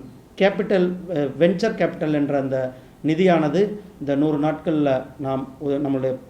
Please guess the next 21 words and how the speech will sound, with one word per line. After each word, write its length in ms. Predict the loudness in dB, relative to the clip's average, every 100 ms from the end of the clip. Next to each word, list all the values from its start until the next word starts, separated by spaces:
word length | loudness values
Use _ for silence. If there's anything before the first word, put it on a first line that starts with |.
| -8 -4
மாண்புமிகு 360 | -4 -4 -4
பிரதமர் 320 | -4 -4 -4
திரு 200 | -6 -4
நரேந்திர 380 | -2 -2 -2 -2
மோடிஜி 260 | -4 -4 -6
அவர்கள் 260 | -8 -10 -14 -20 -6
ஒதுக்கியிருக்கிறார்கள். 640 | -4 -2 -4 -4 -4 -6 -10 -18 -12 2
அதே 200 | 4 4
போல 240 | 4 2
கிராமச் 520 | 4 4 6 4 2
சாலைகளை 460 | 2 4 4 2 0
மேம்படுத்துவதற்கு, 840 | 0 0 -2 0 0 0 -2 -10 -14 -20 -16 0
கிராமச் 380 | 4 4 4 2
சாலைகளை 520 | 2 4 2 0 0
இணைப்பதற்கு, 680 | 0 0 0 0 0 -4 -14 -16 -20 -18 -4
கிராமச் 460 | 0 2 2 0
சாலைகளினுடைய, 800 | 2 2 2 2 2 2 2 0 -2 -14 -20 -14 -4
அஹ், 280 | 0 0 -2
கனெக்டிவிட்டி, 680 | 0 2 2 2 0 0 -6 -8 -16 -16
கிட்டத்தட்ட 360 | -8 -4 0
இருபத்தையாயிரம் 920 | 4 6 4 6 4 6 6 6 4